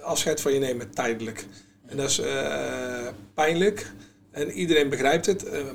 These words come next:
natuurlijk niemand is blij als, als je je baan verliest, zeker niet in een lange tijd. Maar op een of andere manier blijft het bij ons gewoon nog wel werken tot het einde van hun opzegtermijn. En bij de meeste mensen, als je zegt, "Er is geen ruimte meer voor jou, om wat voor reden dan ook",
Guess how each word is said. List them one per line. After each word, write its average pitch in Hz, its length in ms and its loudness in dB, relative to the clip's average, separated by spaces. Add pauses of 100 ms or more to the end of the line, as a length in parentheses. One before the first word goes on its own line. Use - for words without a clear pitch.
(140)
natuurlijk 135 300 -2
niemand 135 260 -4
is - 100 -2
blij 120 200 -2
als, 123 200 0
als - 180 -4
je - 320 -8
je 127 80 -8
baan 139 260 -4
verliest, 175 280 0
zeker 131 220 0
niet 131 100 -4
in 123 60 -6
een 127 60 -2
lange 123 220 -4
tijd. - 340 -2 (560)
Maar 147 100 -8
op - 80 -6
een 170 120 6
of 165 80 2
andere 165 180 6
manier 170 200 6 (220)
blijft 147 200 4
het 143 100 -2
bij 160 80 2
ons 147 120 2
gewoon 151 160 2
nog 143 80 -4
wel 143 180 2
werken 147 360 2
tot 147 220 -4
het - 100 -14
einde 127 420 -4 (120)
van 123 200 -8
hun 135 240 -8
opzegtermijn. 113 800 -2 (520)
En 131 400 -12
bij 131 120 -8
de 139 80 -4
meeste 139 260 0
mensen, 143 320 -2
als - 160 0
je 139 280 0
zegt, 135 260 -2
"Er 143 60 -4
is 135 100 -2
geen 127 180 -2
ruimte 165 300 2
meer 131 160 2
voor 123 100 2
jou, 123 240 -2
om - 100 -10
wat 131 120 -6
voor 135 120 0
reden 123 220 0
dan 120 80 0
ook", 147 180 0